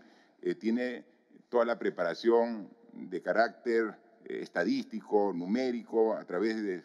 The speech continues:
de su formación complementaria. Está también el doctor César Cárcamo, ¿no? Él es médico cirujano de la Universidad Peruana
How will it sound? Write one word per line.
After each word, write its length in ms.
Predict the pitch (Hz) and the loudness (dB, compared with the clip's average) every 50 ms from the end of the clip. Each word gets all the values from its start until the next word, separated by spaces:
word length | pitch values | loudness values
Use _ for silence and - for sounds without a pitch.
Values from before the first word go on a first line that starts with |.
| - _ _ - | -14 _ _ -18
de 200 | - 76 82 78 | -10 -6 -6 -6
su 500 | - - 82 80 78 78 78 76 73 69 - _ _ _ _ _ | -6 -6 -6 -4 -4 -4 -4 -6 -10 -12 -16 _ _ _ _ _
formación 420 | - - 87 85 - - 113 110 98 | -10 -8 -6 -6 -6 -4 -4 -6 -4
complementaria. 720 | 101 101 85 87 82 87 90 92 135 131 117 87 78 69 - - - - - _ - - _ _ _ - | -4 -6 -6 -6 -6 -8 -4 2 2 2 2 0 -4 -14 -16 -18 -20 -20 -20 _ -20 -20 _ _ _ -14
Está 240 | - - - 113 | -6 0 0 2
también 560 | 104 117 110 107 107 120 123 127 131 127 117 101 - - - _ _ _ _ _ _ _ _ _ _ _ - | 2 2 2 2 2 2 4 2 2 2 -2 -6 -10 -20 -20 _ _ _ _ _ _ _ _ _ _ _ -2
el 240 | 92 90 90 92 90 | -2 -2 0 0 0
doctor 520 | 95 90 85 - 131 131 131 127 120 - | 0 0 0 2 2 4 4 2 -2 -6
César 720 | - - 147 143 143 - 147 139 131 131 - - - - - | -2 0 0 0 2 2 2 2 2 2 -4 -16 -20 -8 -2
Cárcamo, 480 | - 151 160 - - - 87 80 73 - - - - | 0 2 2 0 0 -2 -2 -2 -2 -6 -12 -20 -18
¿no? 160 | - 170 170 _ - _ _ _ _ _ _ _ _ | -18 -18 -18 _ -20 _ _ _ _ _ _ _ _
Él 240 | - 101 104 107 110 | 0 2 2 4 4
es 380 | 113 113 113 110 - - - _ _ _ _ _ _ _ _ - | 4 4 2 0 -4 -14 -20 _ _ _ _ _ _ _ _ -4
médico 480 | - 95 113 123 131 - - - 127 110 | 0 2 4 4 4 2 2 0 -2 -2
cirujano 640 | - 101 92 92 - - 131 131 131 139 135 135 | -2 -4 -6 -4 -2 2 2 2 2 2 0 -2
de 140 | 127 110 101 | -2 -2 -2
la 440 | 95 95 90 87 85 85 85 - - - | 0 2 2 2 2 0 -4 -6 -12 -12
Universidad 680 | 101 92 95 92 82 - - 98 107 113 123 123 120 - | -8 -6 -6 -6 -8 -6 -2 2 4 4 4 2 0 -2
Peruana 640 | - 95 - 110 127 127 131 127 127 123 120 113 - | -2 0 2 4 4 4 4 2 0 0 0 -2 -6